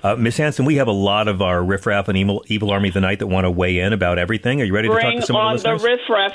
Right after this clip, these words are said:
Speaker 2: John. Bring
Speaker 1: Let's
Speaker 2: on
Speaker 1: go.
Speaker 2: the
Speaker 1: Some of y'all
Speaker 2: riffraff.
Speaker 1: been very, very patient, and I'm gonna thank you all for it, starting with Todd in Michigan. Hi, Todd. Thanks for waiting on hold.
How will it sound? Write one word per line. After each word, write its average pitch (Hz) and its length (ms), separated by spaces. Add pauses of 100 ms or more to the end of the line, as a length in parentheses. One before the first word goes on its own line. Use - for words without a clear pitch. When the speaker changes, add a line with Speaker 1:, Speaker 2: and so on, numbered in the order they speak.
(120)
Speaker 2:
John. 180 380
Bring 196 300
Speaker 1:
Let's - 120
Speaker 2:
on - 140
Speaker 1:
go. 175 440
Speaker 2:
the 139 60
Speaker 1:
Some 175 220
of 180 60
y'all 165 160
Speaker 2:
riffraff. 139 240
Speaker 1:
been 117 80
very, 175 280
very 147 300
patient, 160 400
and 139 80
I'm 117 80
gonna 117 160
thank 135 260
you 113 140
all 147 180
for 107 240
it, 120 80
starting 135 280
with 120 180
Todd 165 400
in 135 100
Michigan. 85 380
Hi, 160 220
Todd. 90 340
Thanks 117 180
for 120 120
waiting 123 220
on 123 100
hold. 127 240